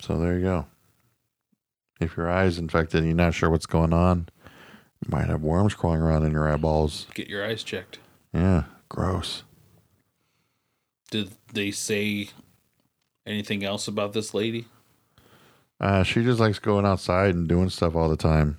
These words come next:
Speaker 2: Oh.
Speaker 1: Oh, really?
Speaker 2: Hmm.
Speaker 1: Maybe don't go out there and shoot guns and stuff.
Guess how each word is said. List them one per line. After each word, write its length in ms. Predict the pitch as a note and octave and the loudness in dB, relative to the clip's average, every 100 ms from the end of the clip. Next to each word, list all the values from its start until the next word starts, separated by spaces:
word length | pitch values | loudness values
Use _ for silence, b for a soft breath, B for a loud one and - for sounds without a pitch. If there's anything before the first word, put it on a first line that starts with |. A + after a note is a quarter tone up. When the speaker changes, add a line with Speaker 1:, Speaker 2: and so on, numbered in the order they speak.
| - | -10
Speaker 2:
Oh. 220 | F2+ E2+ _ G#2+ | -12 -12 _ 0
Speaker 1:
Oh, 500 | A#2+ C3 E2+ F#2 G#2 - | 2 2 0 -4 -6 -6
really? 440 | G#2 A#2 C#3 E2+ - _ b b b - | 0 2 4 2 -2 _ b b b -10
Speaker 2:
Hmm. 180 | A2+ G#2 - - | -8 -8 -6 0
Speaker 1:
Maybe 220 | B2+ C3 | 2 2
don't 160 | B2+ | 2
go 100 | C3 | 2
out 80 | C3+ | 2
there 120 | C3+ | 4
and 60 | B2 | 2
shoot 200 | D3+ A#2+ | 2 4
guns 240 | B2 D3+ | 4 4
and 80 | C3+ | 2
stuff. 420 | - G#2+ F#2+ - | 4 4 4 -2